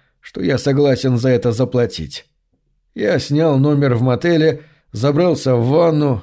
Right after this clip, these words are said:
задремал и проснулся от холода, когда вода остыла.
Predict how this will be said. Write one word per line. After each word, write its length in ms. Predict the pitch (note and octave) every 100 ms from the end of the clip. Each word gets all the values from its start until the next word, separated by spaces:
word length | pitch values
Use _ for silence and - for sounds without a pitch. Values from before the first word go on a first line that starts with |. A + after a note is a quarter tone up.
| -
задремал 880 | - A#2 C3 B2+ C3 D#3+ E3 C3+ - _ _ _ _
и 120 | - C3
проснулся 640 | - C#3+ F#3 F#3+ C3+ C#3+
от 80 | B2
холода, 420 | F3 F3+ B2+ A#2
когда 320 | B2+ A#2+ C3+
вода 340 | C3+ C3 C3+ A2
остыла. 440 | - - G#2+